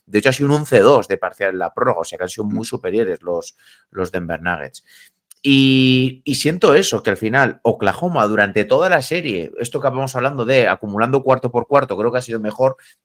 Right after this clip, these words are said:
Speaker 1: que es algo que muchas veces decimos, pero es una pequeña trampa porque tienes que ser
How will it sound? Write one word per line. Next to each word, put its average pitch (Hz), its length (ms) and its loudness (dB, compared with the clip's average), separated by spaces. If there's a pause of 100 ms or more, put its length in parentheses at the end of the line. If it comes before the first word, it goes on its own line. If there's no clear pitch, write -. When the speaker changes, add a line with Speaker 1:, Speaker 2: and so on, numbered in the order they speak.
Speaker 1:
que 110 160 4
es - 340 -4 (240)
algo 127 240 4
que 139 60 2
muchas 127 320 0
veces 131 320 0
decimos, 117 440 -6
pero 98 160 0
es 98 120 -8
una 120 100 0
pequeña 110 300 -2
trampa 123 280 -4
porque - 220 -14
tienes 101 240 -12
que 104 100 -16
ser 104 280 -8